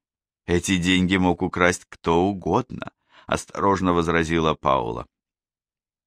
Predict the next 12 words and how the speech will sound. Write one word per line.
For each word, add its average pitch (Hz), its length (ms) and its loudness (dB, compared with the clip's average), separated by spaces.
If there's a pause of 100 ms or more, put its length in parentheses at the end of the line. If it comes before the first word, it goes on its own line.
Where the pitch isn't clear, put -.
(200)
«Я 104 240 2
думаю 110 560 2
то, 113 240 2
что - 240 -4
я 92 180 4
думаю». 53 540 -6 (1000)
Она 78 260 -2
поцеловала 85 680 2
его 78 240 2
и 78 60 2
сморщила 78 640 -4
нос. 67 420 -8